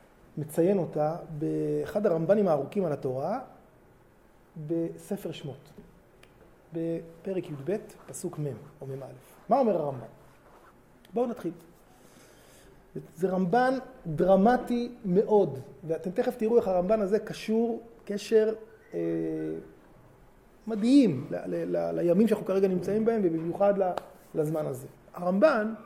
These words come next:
מצטרף לרבותינו הראשונים, שיש להם קושי, יש להם סתירה, בין פסוקים מפורשים בתורה. מה הקושי? הקדוש ברוך הוא אומר לאברהם אבינו,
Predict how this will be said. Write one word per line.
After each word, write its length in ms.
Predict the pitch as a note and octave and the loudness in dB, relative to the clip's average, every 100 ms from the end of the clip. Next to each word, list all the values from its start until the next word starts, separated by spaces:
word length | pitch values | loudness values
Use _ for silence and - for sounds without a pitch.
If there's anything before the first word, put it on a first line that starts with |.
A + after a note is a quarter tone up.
| - - - - - | -20 -20 -20 -18 -10
מצטרף 480 | E3+ - G3 B3+ B3 | -10 0 4 6 6
לרבותינו 520 | G3 D#3+ D#3+ A#3 G#3 | 6 4 2 2 2
הראשונים, 640 | E3+ E3 F3 A3 G3 F#3+ - - - | 0 -2 -2 0 -2 -4 -12 -20 -16
שיש 220 | - A#3+ | -12 -8
להם 120 | C4 | -6
קושי, 320 | A3+ A#3+ - G3+ | -4 -4 -4 -10
יש 120 | G#3 | -8
להם 100 | G3 | -8
סתירה, 380 | - F#3 D3 C#3 - - - - - - - - _ _ _ - | -6 -4 -4 -6 -14 -20 -20 -20 -20 -20 -20 -20 _ _ _ -4
בין 220 | D#3 A#3+ | 0 0
פסוקים 340 | B3 B3 A3+ | -2 -8 -6
מפורשים 380 | D4 B3+ A3 A#3+ | -6 -6 -6 -4
בתורה. 280 | G#3+ G#3 F3+ - - - - - - | -4 -4 -8 -12 -20 -20 -20 -20 -4
מה 120 | F3+ | -2
הקושי? 340 | F#3 C#3+ B2 C#3+ - - - - - - - | -2 -4 -10 -14 -20 -20 -20 -20 -20 -20 -4
הקדוש 200 | - C4+ | -2 0
ברוך 120 | C4 | 2
הוא 80 | G3+ | 4
אומר 140 | G#3+ | 4
לאברהם 360 | G#3+ F3+ F3+ G#3 | 4 4 2 0
אבינו, 400 | F3 G3 F3+ F#3 | 0 0 -2 -6